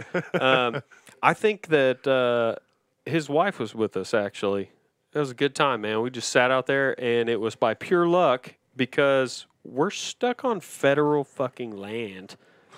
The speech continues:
Speaker 2: uh, on a training ground. There happened to be an artillery unit out there that cruised by in a Humvee, and they're like, "Hey, guys, are you stuck?"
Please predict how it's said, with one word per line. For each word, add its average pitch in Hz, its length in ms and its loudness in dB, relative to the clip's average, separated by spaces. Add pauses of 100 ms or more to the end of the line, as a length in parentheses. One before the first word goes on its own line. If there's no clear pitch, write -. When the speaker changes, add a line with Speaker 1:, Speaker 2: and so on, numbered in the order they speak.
(680)
Speaker 2:
uh, 113 320 2
on 131 140 2
a 120 80 0
training 160 480 0
ground. 104 360 -2
There 127 140 4
happened 147 240 0
to 131 40 -4
be 131 120 2
an 113 100 2
artillery 120 500 0
unit 107 220 -2
out 101 180 -8
there 107 160 -2
that 98 100 -4
cruised 110 240 -4
by 110 140 0
in 107 60 -6
a 101 40 -12
Humvee, 123 260 -2
and 110 80 -4
they're 113 140 -2
like, 101 180 -4 (160)
"Hey, 240 120 2
guys, 220 280 4
are 214 60 0
you 269 80 2
stuck?" 220 460 2